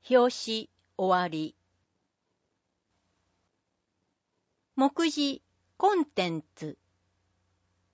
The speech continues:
特集、児童館へおいでよ。市政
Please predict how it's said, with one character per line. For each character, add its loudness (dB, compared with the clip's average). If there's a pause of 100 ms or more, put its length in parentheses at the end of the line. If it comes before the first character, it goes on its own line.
(140)
特 2
集、 -6 (440)
児 -4
童 6
館 -2
へ -6 (100)
お 0
い -4
で 0
よ。 -10 (1600)
市 -8
政 -2